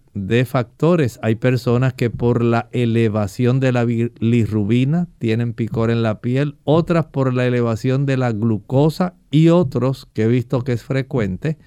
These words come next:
por la elevación de los triglicéridos. Cualquiera de estos diferentes productos que están circulando en nuestra sangre pueden facilitar irritación en la piel.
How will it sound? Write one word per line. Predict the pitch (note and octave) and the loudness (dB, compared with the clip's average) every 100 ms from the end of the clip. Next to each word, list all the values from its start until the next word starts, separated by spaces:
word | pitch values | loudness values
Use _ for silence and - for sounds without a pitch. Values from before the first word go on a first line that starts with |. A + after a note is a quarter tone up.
| _ _ _ - _ - | _ _ _ -20 _ 0
por | C#3+ | 2
la | E3+ | 4
elevación | E3 D#3+ D#3 D#3 D3 C#3+ | 4 4 2 2 2 2
de | C3+ | 2
los | A#2 - | 0 -2
triglicéridos. | A#2 A#2 A#2+ A#2+ - E3 C#3+ F#2+ A#2+ - _ - - - _ _ - | -2 0 -2 -4 -2 -2 -2 -6 -10 -20 _ -20 -20 -20 _ _ -8
Cualquiera | G2+ F#2 - B2 C#3 D3 C#3+ | -6 -6 -2 0 2 2 0
de | A2+ A2+ B2 | 0 0 0
estos | B2+ - C#3 C3+ C#3 - - - | -2 -4 -2 0 0 -4 -20 -6
diferentes | A#2 G#2+ A2 A#2+ B2 C3+ | -4 -2 0 0 0 -4
productos | B2+ A#2 G#2+ A#2 B2+ - C#3 | -4 -4 -2 -2 -4 -4 -4
que | - A2+ | -2 -6
están | G2 - C#3 D3+ | -4 -2 0 0
circulando | - D3 D#3 E3+ E3 D3 C#3+ D#3+ C#3 G2+ - | -2 -2 0 -2 -2 0 0 0 -2 -4 -8
en | - G2 | -6 -4
nuestra | G#2 A2 B2 C3 | -2 -4 -4 -4
sangre | - A2 G#2 A#2+ D3+ _ _ _ _ _ | -2 -4 -2 -4 -6 _ _ _ _ _
pueden | - B2+ E3+ | -2 2 2
facilitar | F3 D#3+ C#3+ D3+ D#3 D3+ C3+ C#3 - _ | 2 0 0 0 -2 -2 -2 -2 -6 _
irritación | C3+ C#3+ C3 B2 B2+ B2 - F#2 | 0 2 2 -2 -2 -4 -4 -4
en | G#2+ | -2
la | A#2 A#2 | -2 -2
piel. | E3 F3+ | -2 -4